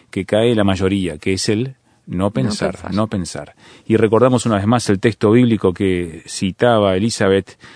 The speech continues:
Speaker 1: desde la versión Dios habla hoy, que es Romanos capítulo doce, y que dice, "Cambien su forma de pensar para que así cambie su manera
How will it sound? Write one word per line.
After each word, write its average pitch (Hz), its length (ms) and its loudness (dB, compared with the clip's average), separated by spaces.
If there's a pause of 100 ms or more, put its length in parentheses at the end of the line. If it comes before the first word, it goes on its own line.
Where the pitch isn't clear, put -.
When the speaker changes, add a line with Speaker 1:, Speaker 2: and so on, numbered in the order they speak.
(500)
Speaker 1:
desde 95 800 -2
la 92 140 0
versión 98 480 0
Dios 101 260 0
habla 95 320 0
hoy, 110 320 2
que - 140 -4
es - 100 -10
Romanos 98 560 -2
capítulo 87 680 -4
doce, 113 580 0 (960)
y 113 100 -6
que 107 160 2
dice, 107 460 0 (520)
"Cambien 135 380 2
su 104 160 -2
forma 117 320 2
de 113 100 4
pensar 107 560 0 (920)
para 95 200 0
que 95 140 -2
así 104 220 -4
cambie 104 340 0
su - 160 -6
manera 92 480 -2